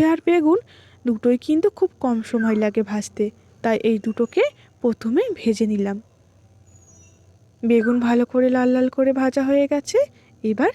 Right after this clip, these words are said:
তুলে নিচ্ছি। এবার ওই তেলের মধ্যেই অল্প মৌরি ফোড়ন দিয়ে দিলাম।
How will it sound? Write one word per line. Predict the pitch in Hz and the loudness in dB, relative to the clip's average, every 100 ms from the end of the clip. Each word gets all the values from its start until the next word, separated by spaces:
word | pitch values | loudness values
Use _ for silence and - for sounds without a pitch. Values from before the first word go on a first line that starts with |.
| - | 0
তুলে | 285 226 | 2 2
নিচ্ছি। | 208 202 - - 202 214 - _ _ _ _ _ _ _ _ _ _ _ _ _ _ _ _ _ _ _ _ _ - _ _ _ - | -2 -8 -12 -14 -12 -14 -20 _ _ _ _ _ _ _ _ _ _ _ _ _ _ _ _ _ _ _ _ _ -20 _ _ _ -4
এবার | 226 233 | 0 2
ওই | - 240 - | 2 0 2
তেলের | 240 233 240 | 0 2 0
মধ্যেই | 247 240 - 330 571 - _ _ | -4 -4 -2 0 0 -4 _ _
অল্প | - 226 233 - 403 311 | -2 2 2 2 0 2
মৌরি | 233 226 339 | 2 2 2
ফোড়ন | - 285 247 226 | 2 2 2 0
দিয়ে | 214 214 | 0 0
দিলাম। | 202 208 202 | 0 -2 -4